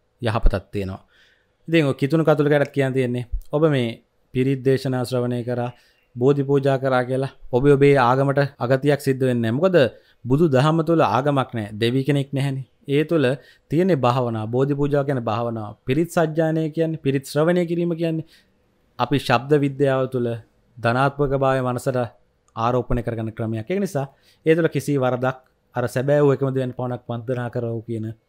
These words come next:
පනත කඩකිරීමක් සිද්ධ වෙන්නේ නැහැ. ඒක හිතන්න එපා. ඉතින් ඒ වගේම නිතර නිවසේ දිනපතා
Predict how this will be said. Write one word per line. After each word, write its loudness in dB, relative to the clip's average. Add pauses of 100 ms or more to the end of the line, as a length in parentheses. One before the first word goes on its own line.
(260)
පනත -8
කඩකිරීමක් -8
සිද්ධ -10
වෙන්නේ 0 (400)
නැහැ. -2 (100)
ඒක -4
හිතන්න -2
එපා. 2
ඉතින් 0 (360)
ඒ 2
වගේම 4 (260)
නිතර -2 (360)
නිවසේ -2 (460)
දිනපතා 0